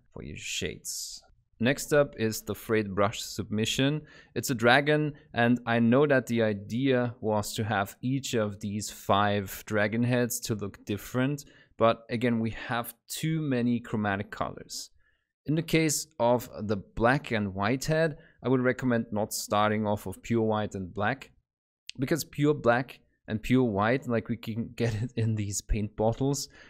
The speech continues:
just doesn't exist in nature, and it just looks awkward because we're not used to it. Start off of a darker shade of white, not a pure gray necessarily, more like a blue gray or a beige,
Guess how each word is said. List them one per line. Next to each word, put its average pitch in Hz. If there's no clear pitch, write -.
just -
doesn't 117
exist 101
in 101
nature, 101
and 107
it 110
just -
looks 104
awkward -
because 104
we're 107
not 104
used -
to -
it. -
Start 165
off 160
of 147
a 123
darker 120
shade 127
of -
white, 113
not 113
a 101
pure 120
gray 107
necessarily, 135
more 113
like 107
a 92
blue 120
gray 113
or 101
a 98
beige, 110